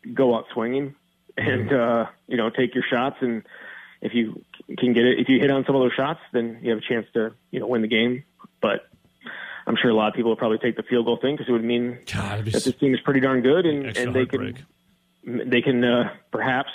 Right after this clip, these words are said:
Speaker 1: perhaps get back to the Big Ten championship game and, and challenge these guys on a neutral site in December.
Speaker 2: Zach, your prediction for Saturday?
Speaker 1: Pain.
Speaker 2: Uh,
Speaker 1: Um,
Speaker 2: the Badgers bringing the pain to the Buckeyes? Yeah, pain.
Speaker 1: Yeah, that's, yeah, that's,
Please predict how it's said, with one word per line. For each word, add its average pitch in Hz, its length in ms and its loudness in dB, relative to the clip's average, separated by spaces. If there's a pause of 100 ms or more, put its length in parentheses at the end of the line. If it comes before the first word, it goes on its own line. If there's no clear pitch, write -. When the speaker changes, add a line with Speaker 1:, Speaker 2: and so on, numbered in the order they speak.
Speaker 1:
perhaps 120 360 -4 (680)
get 127 140 -2
back 113 200 -2
to - 60 -8
the 120 60 -4
Big 117 160 -2
Ten 117 120 -2
championship 117 480 -6
game 123 240 0
and, 113 260 -6
and 120 120 -2
challenge 117 280 0
these - 100 -6
guys 113 240 2
on 113 80 4
a 110 60 2
neutral 117 380 0
site 131 240 2 (320)
in 113 160 -4
December. 127 420 -6 (180)
Speaker 2:
Zach, 135 340 0
your 127 200 0
prediction 131 440 0
for 127 140 -2
Saturday? 135 460 0 (1300)
Speaker 1:
Pain. 117 440 0 (520)
Speaker 2:
Uh, 175 60 -10 (540)
Speaker 1:
Um, 120 60 4
Speaker 2:
the 147 80 4
Badgers 143 400 4
bringing 147 200 4
the 131 60 2
pain 139 300 2
to 139 40 4
the 135 80 2
Buckeyes? 127 480 0
Yeah, 98 340 -4 (100)
pain. 101 360 -6
Speaker 1:
Yeah, 127 240 2
that's, 117 220 0 (100)
yeah, 113 200 2
that's, 117 220 -2